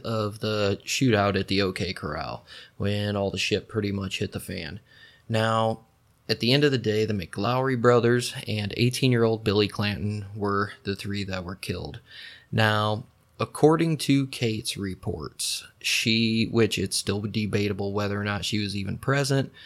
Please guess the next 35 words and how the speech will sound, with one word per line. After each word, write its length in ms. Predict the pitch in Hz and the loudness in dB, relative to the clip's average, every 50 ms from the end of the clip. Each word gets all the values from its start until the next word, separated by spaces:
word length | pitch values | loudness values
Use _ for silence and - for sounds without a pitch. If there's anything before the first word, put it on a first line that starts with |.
| - - - - - - _ - | -20 -20 -20 -20 -20 -20 _ -2
but 540 | 107 107 107 107 107 104 104 107 113 - - _ _ _ _ _ _ _ _ _ _ _ _ - 104 | 2 4 4 4 4 4 2 2 2 0 -4 _ _ _ _ _ _ _ _ _ _ _ _ -2 4
Doc 260 | 113 113 117 127 123 | 6 8 8 6 4
supposedly 640 | - - 120 - 123 120 117 113 110 117 117 120 | 0 -4 0 2 2 2 2 2 0 0 0 0
returns 540 | 113 113 110 - - 123 127 131 131 127 - | 0 -2 -4 0 2 2 4 4 2 0 0
to 140 | - 135 135 | 2 2 2
his 200 | 131 123 117 123 | 2 0 -2 -2
room, 480 | 107 107 110 110 110 107 107 107 110 110 - _ _ - _ _ - - | 0 2 2 4 2 2 0 -2 -4 -6 -10 _ _ -20 _ _ -8 -4
uh, 380 | 101 104 104 104 98 98 95 - | -4 -2 -2 -2 -2 -2 -4 -4
sits 360 | - - - - 110 - - | -2 0 0 0 0 0 0
on 120 | 107 104 | 0 0
the 60 | 101 | 0
side 340 | 101 - - 104 104 101 101 | -2 0 0 0 0 0 0
of 80 | 101 95 | -2 -4
the 60 | 98 | -4
bed, 500 | 90 92 101 104 104 104 104 104 98 101 | 0 2 2 4 4 2 0 0 -2 -2
puts 220 | - - 101 - - | -2 -2 -2 -2 -2
his 320 | 95 92 92 95 - - - _ - | -4 -4 -4 -4 -8 -10 -10 _ 0
face 320 | - 101 104 107 - - | 2 2 2 2 0 0
in 80 | 104 101 | 0 0
his 160 | 101 98 - | 0 0 -2
hands, 480 | - 104 101 101 104 101 101 101 - | -2 -2 0 0 0 -2 -2 -4 -4
you 80 | - 98 | -4 -4
know, 200 | 101 98 101 98 | -4 -4 -4 -4
just 240 | 95 92 95 - - _ - | -4 -6 -6 -8 -10 _ -8
downcast, 840 | 95 110 101 101 101 98 101 98 - 107 101 101 101 101 104 - - | -6 -4 -4 -4 -4 -4 -6 -4 -4 -2 0 2 0 0 -2 -4 -6
and 160 | - 92 92 - | -6 -6 -6 -6
says, 540 | - 90 87 90 90 92 87 - - - - - - - - - - _ | -6 -4 -4 -2 -2 -2 -2 -4 -6 -6 -10 -14 -20 -20 -20 -20 -20 _
quote, 480 | - - - 113 110 107 110 110 - - | -4 2 6 6 8 8 6 4 0 -2
"This 200 | - 101 101 - | -2 -2 0 -2
is 220 | 101 101 - - - | -2 -4 -4 -6 -10
just 400 | - - 107 104 107 104 - - - | -6 -2 -2 -2 -2 -4 -6 -6 -4
awful. 580 | 98 101 98 98 104 - - - - - 113 - _ _ | -4 -4 -4 -4 -6 -8 -8 -8 -10 -10 -12 -14 _ _
It's 240 | - 110 110 - - - _ | -8 -8 -6 -6 -8 -6 _
awful." 640 | - 98 98 90 92 95 - - 76 - - 117 - _ - - - - - - - - _ _ _ - | 0 0 0 0 -2 -6 -8 -10 -10 -10 -10 -12 -14 _ -20 -20 -20 -20 -20 -20 -20 -20 _ _ _ -2
And 600 | 107 107 107 110 110 107 107 107 107 101 - - | 0 0 2 2 2 2 2 2 0 -2 -4 -8